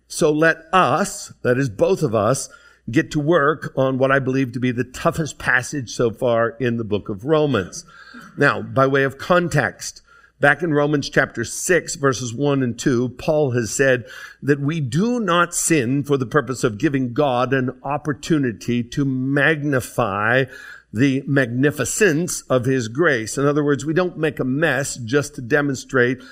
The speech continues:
how powerful the vacuum cleaner is. No, no way. God forbid. Uh, how can we who died to sin, uh, and by that, remember, to die to sin means that Christ died for us. How can we who died to sin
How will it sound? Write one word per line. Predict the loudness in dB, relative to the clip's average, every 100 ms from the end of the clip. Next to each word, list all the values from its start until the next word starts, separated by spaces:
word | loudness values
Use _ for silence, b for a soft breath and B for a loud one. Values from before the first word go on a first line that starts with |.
| B
how | -2
powerful | 0 2 2 2 0
the | 0
vacuum | 2 2 0 -4
cleaner | 0 0 2 2
is. | 0 -4 -6
No, | 2 2 2 -4 -8
no | 0 0
way. | 4 2 2 -4 -2
God | 0 0 -2
forbid. | -8 2 2 2 -2 b b b b 0
Uh, | 0 0
how | 0 2 0
can | -2 -2 0
we | 0 0 2
who | 0 0 0
died | 2 2 2 -2
to | -8 -8
sin, | -2 0 0 0 0 -2 -4 B B B
uh, | -2
and | 0 2 0 0
by | 2 4
that, | 4 2 2
remember, | 0 0 0 0 -2 -4
to | -4
die | 0 2 0
to | -4
sin | -2 0 0 0
means | 0 0 -2 0
that | -2 0
Christ | 0 0 0
died | -2 0 0
for | 0 2
us. | 2 0
How | -4 -4
can | -2 -4 -2
we | -2
who | 0 -2
died | -2 0 2 0 -4
to | -4
sin | -4 -4 -4 0 2 2 0 2 0